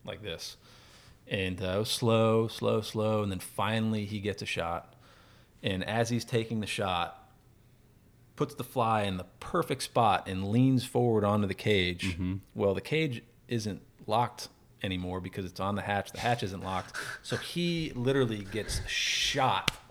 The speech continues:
Speaker 1: off the front of the bow, like he's on a, like he's on a slide, <laughs>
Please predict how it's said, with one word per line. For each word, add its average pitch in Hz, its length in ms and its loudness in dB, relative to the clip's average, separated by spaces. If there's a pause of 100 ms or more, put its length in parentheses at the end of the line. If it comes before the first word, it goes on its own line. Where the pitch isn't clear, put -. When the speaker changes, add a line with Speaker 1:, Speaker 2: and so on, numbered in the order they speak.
(880)
Speaker 1:
off 113 240 4
the 90 60 -6
front 135 260 6
of 139 80 4
the 127 60 4
bow, 98 500 4 (100)
like 104 220 0
he's 107 160 0
on 107 140 4
a, 98 140 6
like 110 160 2
he's 107 180 2
on 104 160 4
a 90 40 -2
slide, 120 680 8 (400)
<laughs> 370 360 4